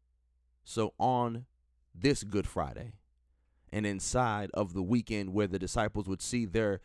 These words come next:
best friend, their good buddy, their Lord, their, their captain, their teacher, their master go away and die, when it seemed like all hope was lost,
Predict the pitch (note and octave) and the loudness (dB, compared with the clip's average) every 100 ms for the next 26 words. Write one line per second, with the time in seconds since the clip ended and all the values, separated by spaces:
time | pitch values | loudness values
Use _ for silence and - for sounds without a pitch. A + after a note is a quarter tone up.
0 | - D#2+ A#2+ A2+ - - A#2+ G2 D#2 C#2 | -12 0 2 2 -2 -4 -2 -2 -4 -8
1 | - _ - E2+ A2 F#2+ F2 - _ - | -16 _ -6 0 4 4 0 -6 _ -16
2 | E2 B2+ A2 D2+ A2+ G2 C#2+ - - - | 0 2 2 2 4 4 0 -6 -14 -4
3 | E2+ A#2 G2+ G#2 A#2 G2 D2 - - - | 2 4 4 6 6 6 2 -4 -10 -20
4 | - D#2+ A2 G#2+ F2+ - _ _ _ _ | -12 0 2 4 2 -2 _ _ _ _
5 | - - G#2+ F#2+ - C3+ A#2+ - F2+ D2+ | -8 0 0 0 0 2 2 0 -8 -10
6 | - _ D2 F#2+ A2 G2 E2 - - C3+ | -14 _ -2 2 4 4 0 -6 -2 -2
7 | - F2+ C#2+ E2 _ - - G#2 F2 F#2 | -2 -6 -6 -10 _ -10 0 0 0 0
8 | A#2 G2 - - D2+ C#2 - - D2 A#2 | 0 0 -4 -6 -6 -6 -14 -6 4 6
9 | A2 G2+ A2+ G#2 - E2+ E2 G#2+ A#2 E2 | 8 8 6 4 0 -4 2 6 6 4
10 | C2 - - _ _ _ _ _ _ _ | -2 -10 -14 _ _ _ _ _ _ _
11 | _ _ _ _ - G#2+ F#2+ - - E3 | _ _ _ _ -4 -2 -2 -4 -2 0
12 | E3 D#3 B2+ G#2+ - A#2+ G#2+ A2+ - F#2 | 0 0 2 2 4 6 6 6 2 0
13 | F#2 F#2+ G#2 D#2 - - - | -2 2 2 2 -2 -10 -18